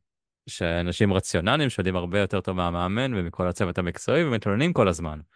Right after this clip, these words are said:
וכמובן מההיבט של טוטנהאם תמיד לחשוב שלילי, גם כשניצחנו באולד ראפורד אז אנחנו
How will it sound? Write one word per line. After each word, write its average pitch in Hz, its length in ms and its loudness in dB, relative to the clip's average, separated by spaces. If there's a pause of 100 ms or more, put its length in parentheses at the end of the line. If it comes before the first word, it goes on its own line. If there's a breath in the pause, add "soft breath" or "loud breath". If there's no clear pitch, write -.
(720 soft breath)
וכמובן 95 480 2
מההיבט 90 520 0
של 82 200 -6
טוטנהאם 135 360 2
תמיד 90 280 -2
לחשוב 82 300 -2
שלילי, 123 480 2
גם 98 200 4
כשניצחנו 90 580 -2
באולד 90 240 0
ראפורד 101 380 2
אז 82 100 -2
אנחנו 80 640 -6